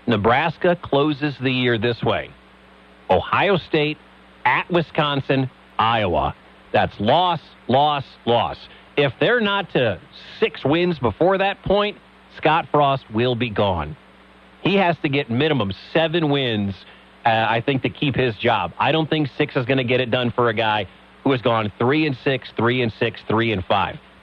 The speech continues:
I don't think doubling your win total and going six and six is gonna get the job done in terms of serious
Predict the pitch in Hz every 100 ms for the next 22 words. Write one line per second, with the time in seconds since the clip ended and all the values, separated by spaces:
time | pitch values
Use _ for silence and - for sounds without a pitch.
0 | - 117 139 143 156 135 143 147 139 127
1 | 120 131 123 117 110 110 120 117 107 -
2 | 160 - 117 104 - 135 - 107 117 110
3 | 123 120 104 120 117 107 107 101 - -
4 | - 113 123 135 120 107 - - - -
5 | 175 180 165 143 135